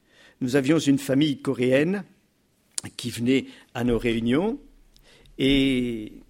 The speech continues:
nous avons eu la joie de les voir certains membres de leur famille se tourner vers Dieu. Et il y avait un petit garçon qui avait à l'époque sept ans, huit ans, qui était là, bien mignon, je m'en souviens.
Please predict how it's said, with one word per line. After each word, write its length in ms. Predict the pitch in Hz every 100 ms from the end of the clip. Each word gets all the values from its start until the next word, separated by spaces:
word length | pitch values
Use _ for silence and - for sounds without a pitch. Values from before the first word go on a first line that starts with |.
| _ - 127
nous 200 | 120 117
avons 120 | 120
eu 80 | 123
la 140 | 120
joie 440 | 110 120 139 131
de 140 | 120 120
les 240 | 117 117
voir 260 | 113 123 -
certains 360 | - 117 127
membres 340 | 123 131 139 120
de 80 | 120
leur 120 | 120
famille 280 | 131 135 139
se 100 | 131
tourner 320 | - 120 120
vers 220 | 120 120
Dieu. 360 | 127 175 220 - _ _ _ _ _ _ _ _ - _ _ _ _ _ _ _ _ _ _ _ _ _ _ _
Et 320 | 170 185 185 -
il 80 |
y 100 | 151
avait 160 | 185 220
un 100 | 202
petit 240 | - -
garçon 500 | 170 180 - - 226
qui 180 | 214 -
avait 260 | 156 139 160
à 100 | 151
l'époque 500 | 143 - 160 160 - _ _
sept 540 | - - - 147 - 139
ans, 140 | 147
huit 360 | 139 127 123 131
ans, 220 | 127 - - - - - - - - _
qui 200 | - 156
était 200 | 131 151
là, 220 | 143 170
bien 260 | 165 127 165
mignon, 440 | 147 147 143 156
je 80 | 139
m'en 160 | 127 131
souviens. 480 | - 127 101 110